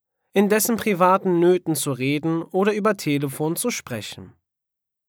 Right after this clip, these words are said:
Die andere ist die als König und Herr im Namen seiner Oberherrschaft, als ein großer Sultan und Kalif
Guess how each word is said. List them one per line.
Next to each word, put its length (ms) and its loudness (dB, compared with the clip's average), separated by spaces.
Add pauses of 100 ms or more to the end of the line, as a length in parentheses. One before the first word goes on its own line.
(1500)
Die 140 0
andere 420 2
ist 220 -2
die 120 0
als 320 -2
König 580 0
und 160 -6
Herr 440 0
im 200 0
Namen 440 2
seiner 560 0
Oberherrschaft, 1040 -2 (560)
als 200 0
ein 140 4
großer 540 2
Sultan 800 -2 (200)
und 220 -4
Kalif 680 -2